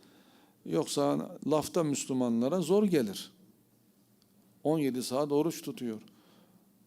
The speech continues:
Yani kolay değil. Bir de çalışıyorsa hele çok zor. Onun için bununla başlamak doğru olmaz. Oruç tutmuyorsa bu insan niye tutmuyor?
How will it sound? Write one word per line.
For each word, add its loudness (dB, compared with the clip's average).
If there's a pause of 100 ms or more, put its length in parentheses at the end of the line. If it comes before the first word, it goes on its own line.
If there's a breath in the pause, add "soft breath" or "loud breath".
(720)
Yani -6 (720)
kolay -2
değil. 2
Bir -2
de 0
çalışıyorsa -2
hele -2
çok -4
zor. -2 (920 soft breath)
Onun 0
için -2
bununla 4
başlamak 0
doğru 4
olmaz. 0 (1300 soft breath)
Oruç 2
tutmuyorsa 0
bu 4
insan 2
niye 4
tutmuyor? -4